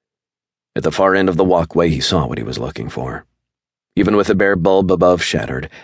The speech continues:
the limited light was enough to see that the door had been forced open. Jags of splintered wood around the frame betrayed the fact that the apartment had been broken into,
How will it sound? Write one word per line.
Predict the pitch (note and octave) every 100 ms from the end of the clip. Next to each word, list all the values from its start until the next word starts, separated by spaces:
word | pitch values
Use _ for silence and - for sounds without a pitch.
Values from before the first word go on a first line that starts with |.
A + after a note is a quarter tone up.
| -
the | E2+
limited | G2 G2 F2+ F2
light | E2+ E2
was | F#2+ F2
enough | F2+ D#2+
to | E2
see | - E2+
that | D#2 D#2+
the | D#2+
door | D#2+ E2
had | D#2
been | D#2
forced | - D#2 - D2+
open. | C#2+ D2+ D2 _ _ _ _ _ _ -
Jags | F2 E2 D#2 D#2
of | D2
splintered | - E2 C#2+ C#2+ -
wood | E2 C#2
around | C#2+ C2
the | D2
frame | - D#2+ D2+
betrayed | D#2+ - D#2 C#2+
the |
fact | - D2 D2 -
that | D2+
the | C#2+
apartment | - - - D#2
had | C#2
been | D#2 D#2
broken | E2 D#2+ F2
into, | F2+ D#2+ G#1+ A1